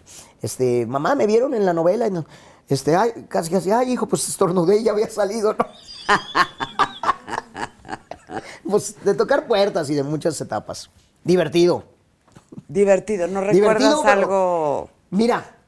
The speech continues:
Speaker 1: es un camino dificilísimo y lo sabemos. De verdad es un camino que a veces yo no me explico porque conozco a muchísima gente, tanto amigos como amigas, que tienen enormes talentos y no les ha tronado la palomita a la fecha.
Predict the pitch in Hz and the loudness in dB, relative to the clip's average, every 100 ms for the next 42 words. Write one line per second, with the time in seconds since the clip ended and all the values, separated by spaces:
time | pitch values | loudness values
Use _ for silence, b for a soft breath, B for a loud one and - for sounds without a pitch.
0 | _ - 175 233 233 196 196 220 185 151 | _ -4 0 0 0 0 2 2 0 0
1 | 131 147 170 165 147 131 120 117 127 131 | -2 0 2 2 0 0 0 0 0 -2
2 | - - - - - b b b - - | -6 -16 -20 -20 -20 b b b -20 -6
3 | 135 143 143 143 170 175 180 170 170 165 | -2 0 2 0 0 0 0 0 0 0
4 | 180 214 220 - _ _ b b b b | 0 0 -4 -10 _ _ b b b b
5 | _ _ _ _ 170 160 165 180 - - | _ _ _ _ -2 0 0 -2 -6 -10
6 | _ _ _ - 143 180 185 175 - 180 | _ _ _ -8 0 0 2 -2 0 0
7 | 175 156 147 139 151 165 175 160 143 185 | 0 -2 -4 -4 -4 -2 -2 -2 -4 -6
8 | 170 180 151 147 156 156 151 - b b | -4 -2 -2 -2 0 0 -2 -6 b b
9 | b b - 160 170 170 165 170 156 135 | b b -4 0 0 0 0 -2 -2 -4
10 | 143 160 156 131 151 165 165 - _ _ | -2 -2 -2 -6 -4 -2 -4 -8 _ _
11 | _ _ _ - 143 151 175 175 160 139 | _ _ _ -6 0 0 0 -2 -2 -2
12 | 143 147 165 - 147 147 170 190 190 185 | -2 -2 -4 -2 -2 0 0 0 -2 -2
13 | 165 165 170 160 127 120 139 135 - 113 | -2 -4 -4 -4 -4 -6 -6 -6 -6 -4
14 | 117 - 135 - | -4 -4 -6 -6